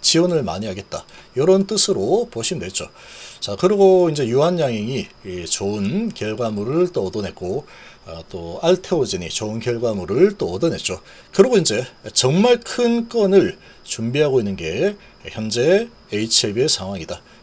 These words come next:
이렇게 좀 보시면 되겠습니다. 그래서 이 바이오는 장기적인 관점으로 보자면, 어, 상당히 기회의 장이다.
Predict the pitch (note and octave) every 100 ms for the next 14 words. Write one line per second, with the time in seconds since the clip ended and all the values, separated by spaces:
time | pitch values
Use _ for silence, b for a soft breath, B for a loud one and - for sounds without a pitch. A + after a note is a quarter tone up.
0 | - G2 - F2 E3 C3+ F#3+ G#3 F2+ F2
1 | E2+ - G#2 - - E2+ - - - B
2 | B - - E3 F3+ F#3 A2 G3 A#3+ E3+
3 | D3 D3+ G#3+ B B - - A2+ E3+ B3+
4 | A#3+ F#3+ E3 D3 D#3 E3 - C#3 B2 A2+
5 | D3 F3+ F3 A#2+ E2+ D#2+ - D#3 D#3+ G#2
6 | G#2+ G#2 G3+ B B B - G#2+ G#2+ A2
7 | - F#3+ G#3+ C#4+ F#2+ - - - F#2 -
8 | G#3 C#4 C#4 G#3+ C3 A#2+ F2 G#2